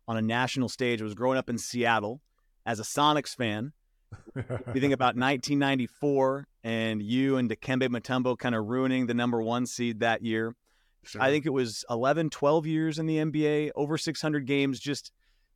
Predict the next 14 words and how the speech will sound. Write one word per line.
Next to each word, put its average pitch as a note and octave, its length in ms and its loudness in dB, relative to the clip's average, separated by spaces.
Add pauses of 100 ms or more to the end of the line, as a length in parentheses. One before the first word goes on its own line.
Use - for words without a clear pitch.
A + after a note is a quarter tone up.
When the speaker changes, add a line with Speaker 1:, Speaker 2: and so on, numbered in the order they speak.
(200)
Speaker 1:
playing G#3+ 300 4
in F#3 80 0
the D#3 120 4
N C3 120 2
B A#2 180 0
A. G2+ 60 -4
I G#2 40 -4
mean, A#2+ 100 0
it's B2+ 140 -4
the C#3 80 0
dream C#3 380 0
of, A2+ 260 -4 (200)
quite G#2+ 220 0
frankly, B2+ 460 -2